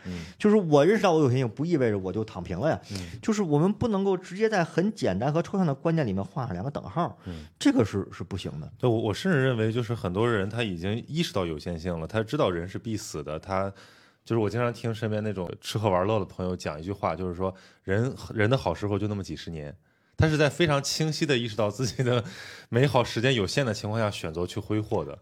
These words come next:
Speaker 1: 哦，我觉得这个很有意思，因为就像刚才讲，我们说有限性导向好奇和开放，但也有可能他走向了另一个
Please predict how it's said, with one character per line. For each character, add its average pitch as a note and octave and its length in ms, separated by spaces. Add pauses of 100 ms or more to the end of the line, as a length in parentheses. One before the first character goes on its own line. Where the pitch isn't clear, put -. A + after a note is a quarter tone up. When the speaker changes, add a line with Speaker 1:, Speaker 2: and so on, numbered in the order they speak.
(400)
Speaker 1:
哦， D#3 80
我 C#3+ 60
觉 D3+ 80
得 F3+ 60
这 A3 120
个 D#3 140
很 C3 160
有 A2+ 100
意 G#2+ 140
思， A#2 120
因 C3 80
为 D3 80 (280)
就 C#3 80
像 C3+ 120
刚 B2 80
才 C3 120
讲， F#2 200
我 F2 60
们 E2+ 100
说 A2 480 (380)
有 G#2+ 180
限 C3+ 160
性 A2 380 (100)
导 E2+ 240
向 G2+ 480
好 - 220
奇 - 220
和 G2 100
开 G#2+ 220
放， G2+ 240
但 C#3 200
也 G#2+ 80
有 C#3+ 80
可 D3 140
能 F2+ 140
他 A2 200 (400)
走 F2+ 160
向 A#2 160
了 G#2 120
另 B2+ 100
一 G#2+ 140
个 E2+ 280